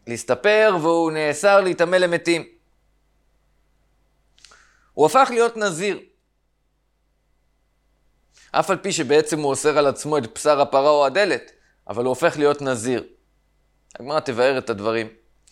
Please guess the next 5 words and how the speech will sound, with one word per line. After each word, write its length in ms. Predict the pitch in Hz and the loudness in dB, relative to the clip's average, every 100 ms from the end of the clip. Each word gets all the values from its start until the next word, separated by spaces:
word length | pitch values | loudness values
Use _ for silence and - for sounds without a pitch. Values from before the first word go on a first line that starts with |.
| _ - - - | _ -20 -20 -12
ובית 280 | 78 127 160 | -4 0 2
הלל 260 | 170 175 | 4 4
אומרים, 400 | 208 247 269 208 - _ _ _ - | 4 2 0 -2 -10 _ _ _ 2
"אינו 480 | 143 147 196 247 247 | 4 4 4 2 4
נזיר. 500 | 233 202 196 214 | 2 2 2 0